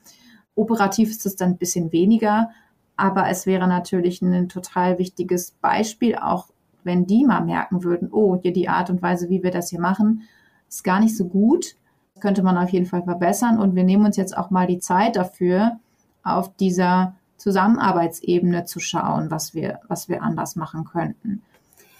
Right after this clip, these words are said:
Und das erlebe ich tatsächlich deutlich seltener, als mir lieb wäre. Es könnte aber auch einen einfachen Grund haben, dass das dann wieder eher so unter diesem Titel Führungskräfteentwicklung hängt.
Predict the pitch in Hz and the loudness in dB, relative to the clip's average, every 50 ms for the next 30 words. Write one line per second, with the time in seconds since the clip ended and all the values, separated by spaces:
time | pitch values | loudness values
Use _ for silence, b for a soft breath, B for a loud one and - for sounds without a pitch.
0 | b b - 180 185 208 220 - - 240 240 233 233 254 262 233 220 - - - | b b -6 -2 -2 0 -2 -2 0 2 4 4 4 4 4 2 2 2 2 -2
1 | 233 - - 240 233 233 233 226 220 220 220 - - 196 208 208 233 220 220 185 | -2 -2 -4 -4 -2 0 0 2 2 2 0 0 0 0 2 2 0 0 0 0
2 | 185 202 208 - 208 190 - - 185 190 185 - - - - 196 180 175 165 165 | 0 0 2 2 0 0 0 0 -2 -2 -2 -4 -8 -2 0 2 2 2 0 2
3 | 185 220 226 220 226 240 247 247 247 240 247 247 247 247 B B B B B B | 2 2 2 0 0 0 0 2 0 0 2 0 0 -2 B B B B B B
4 | _ 226 208 202 - - - 277 311 302 - - - 196 - - - 196 208 - | _ -4 -4 -4 -2 0 0 2 2 2 2 0 0 0 0 0 0 0 2 2
5 | 220 202 196 - - - 185 214 226 233 202 202 190 190 196 202 202 - 190 190 | 2 2 2 0 -2 -2 0 2 2 2 2 2 2 2 2 0 2 2 0 0
6 | 190 185 185 185 185 - - 180 196 190 - - - _ _ - 180 190 196 196 | 0 0 0 -2 -2 0 0 0 0 0 -2 -8 -14 _ _ 0 2 4 4 4
7 | 185 202 202 202 - - - 190 185 185 185 180 185 175 180 185 - 185 180 185 | 4 4 2 2 0 2 2 2 2 2 2 2 2 2 2 2 0 0 -2 0
8 | 190 180 170 185 180 180 180 - - 208 190 190 196 190 190 - 220 214 214 208 | -2 -2 0 2 0 0 0 -2 -2 -2 0 0 -2 -2 0 0 2 2 4 4
9 | 220 220 220 220 - - 208 208 208 - - - - 196 190 - 208 208 208 - | 4 4 2 2 -2 -2 -2 -2 -2 -4 -6 -2 -2 -2 0 0 -2 -4 -4 -2
10 | - 214 208 202 190 180 190 185 196 214 226 220 - | 0 2 2 2 2 2 2 4 4 4 4 2 0